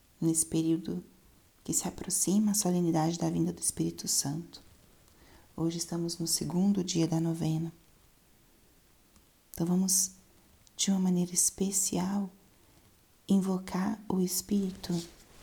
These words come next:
nesses nove dias, agora oito dias, que antecedem a solenidade de Pentecostes.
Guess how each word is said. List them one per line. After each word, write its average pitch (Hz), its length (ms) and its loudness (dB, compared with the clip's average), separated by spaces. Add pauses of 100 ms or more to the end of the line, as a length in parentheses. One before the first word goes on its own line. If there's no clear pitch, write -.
(200)
nesses 175 480 0
nove 190 380 0
dias, 190 720 -4
agora 170 400 -4
oito 190 440 -2
dias, 190 520 -4 (680)
que - 140 -2
antecedem 180 880 0 (580)
a 175 140 0
solenidade 170 680 2
de - 80 -16
Pentecostes. 165 960 -4